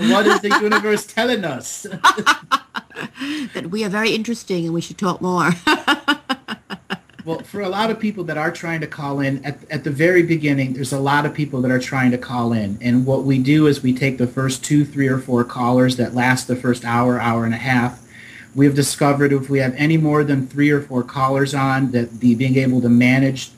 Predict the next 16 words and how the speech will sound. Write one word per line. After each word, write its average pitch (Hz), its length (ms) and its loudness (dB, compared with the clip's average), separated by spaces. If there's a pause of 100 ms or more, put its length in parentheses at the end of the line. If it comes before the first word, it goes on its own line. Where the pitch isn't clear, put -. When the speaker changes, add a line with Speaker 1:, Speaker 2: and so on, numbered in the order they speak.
Speaker 1:
who 139 160 4
is 127 100 4
breathing 131 420 2
in 127 120 8
the 127 80 4
background, 123 560 0
who 131 160 -2
doesn't 123 280 2
know 120 200 4
they're 123 120 4
muted, 120 420 6
who's 139 260 0
listening 139 380 2
to 123 120 0
a 117 60 2
radio, 120 520 4